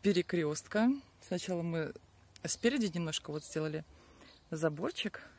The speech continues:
Теперь у нас есть ещё одна улица. Вот. Видите, вдоль дома мы с ребятами вырубили. Сейчас здесь ещё вот много-много зарослей.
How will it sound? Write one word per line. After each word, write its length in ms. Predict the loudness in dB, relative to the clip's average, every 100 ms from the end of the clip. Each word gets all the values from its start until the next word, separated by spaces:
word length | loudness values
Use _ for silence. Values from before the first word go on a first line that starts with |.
| -20 -20 -20 -20 -20 -20 -20
Теперь 280 | -4 0 6
у 20 |
нас 240 | 6 4 2
есть 200 | 0 0
ещё 260 | 0 2
одна 240 | 2 0 -4
улица. 560 | -4 -6 -8 -6 -6 -8 -16 -20 _ _ _ -20 -20 -20 -20 -20 -20 -20 -20 _
Вот. 320 | -6 -6 -8 -14 -20 -20 -20 -12
Видите, 260 | -6 -4 -2
вдоль 200 | 0 0
дома 280 | 0 -2 -2
мы 240 | -4 -6 -10 -8
с 160 | -6 -2
ребятами 440 | -2 -2 -2 -4
вырубили. 500 | -2 0 0 0 -2 -8 _ -20 -20 -20 -20 -20 -20 -20 _
Сейчас 400 | -12 -2 2 4
здесь 180 | 2 -2
ещё 240 | -2 -4 -4
вот 140 | -2
много-много 480 | -2 0 -2 -2 2
зарослей. 580 | 2 2 0 -4 -8